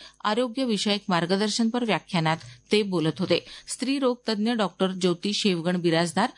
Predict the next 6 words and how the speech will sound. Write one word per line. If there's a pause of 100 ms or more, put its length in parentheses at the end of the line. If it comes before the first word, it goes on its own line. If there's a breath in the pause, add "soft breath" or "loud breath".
(200 loud breath)
आहार
तज्ञ
डॉक्टर
स्वप्नाली
पिंपळे
यांच्यासह